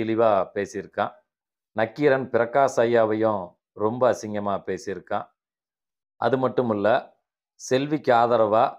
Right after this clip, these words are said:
எந்த கட்சிகளும் நிக்காத போது விடுதலை சிறுத்தைகள் கட்சி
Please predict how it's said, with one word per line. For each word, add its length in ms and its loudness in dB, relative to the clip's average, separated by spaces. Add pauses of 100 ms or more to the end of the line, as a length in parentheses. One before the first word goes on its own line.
(520)
எந்த 180 -2 (120)
கட்சிகளும் 600 0 (280)
நிக்காத 360 0 (120)
போது 240 -2 (380)
விடுதலை 400 2
சிறுத்தைகள் 480 -2
கட்சி 240 -4